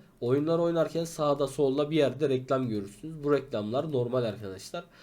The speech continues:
Farklı reklamlar da alıyorlar buraya. Şaşırmayın. Gördüğünüz gibi bak bize video izlettiriyor buradan. Geç, hayır, teşekkürler.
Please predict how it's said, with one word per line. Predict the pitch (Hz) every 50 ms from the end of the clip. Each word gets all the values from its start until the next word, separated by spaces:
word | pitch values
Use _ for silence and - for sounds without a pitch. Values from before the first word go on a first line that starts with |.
| - - _
Farklı | - - 131 127 127 - 151
reklamlar | 147 139 147 - 147 139 143 139 131 120 110
da | 107
alıyorlar | 101 101 101 98 101 101 98 98
buraya. | 110 151 175
Şaşırmayın. | 170 - 127 117 - - 139 127 107 104 123 170 208 - - - - - _ _ _ _ _ _ _ _ _ _ _ _ - -
Gördüğünüz | 143 175 185 180 160 143 127 113 110 107
gibi | 107 117 135 175 185 - - - - - - - 165
bak | 156 156 -
bize | 180 175 185 175 170
video | 180 190 175 190 185
izlettiriyor | 160 147 123 110 110 - - 104 107 104 101
buradan. | 104 107 127 143 151 160 165
Geç, | 170 151 - - - - -
hayır, | 165 143 117 120 127 127
teşekkürler. | - 135 123 127 139 127 - - 113 104 104 120 -